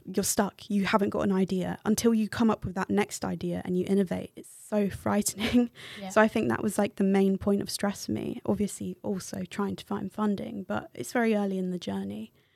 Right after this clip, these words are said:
Speaker 2: Yeah.
Speaker 1: Um, in terms of, s-, of successes, I mean, I've been very fortunate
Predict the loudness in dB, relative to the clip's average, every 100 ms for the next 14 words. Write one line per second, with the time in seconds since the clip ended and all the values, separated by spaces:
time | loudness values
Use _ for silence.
0 | _ _ _ -6 2 4 4 4 2 -4
1 | _ _ -6 2 4 4 0 -6 -12 -16
2 | -20 -8 -2 -2 0 -2 -2 -2 -2 0
3 | -2 -4 -12 -16 -6 -2 0 2 0 -2
4 | -2 0 0 0 0 2 0 0 -2 -2
5 | -2 -2 -2 -2